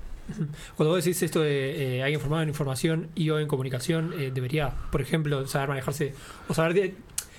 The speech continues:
expresarse en un lenguaje, eh, ¿no? de, de, de este tipo de tecnologías, eh,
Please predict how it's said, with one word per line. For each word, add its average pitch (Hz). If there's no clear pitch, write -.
expresarse 202
en 202
un 190
lenguaje, 151
eh, 139
¿no? 160
de, 160
de, 151
de 151
este 147
tipo 160
de 147
tecnologías, 147
eh, 123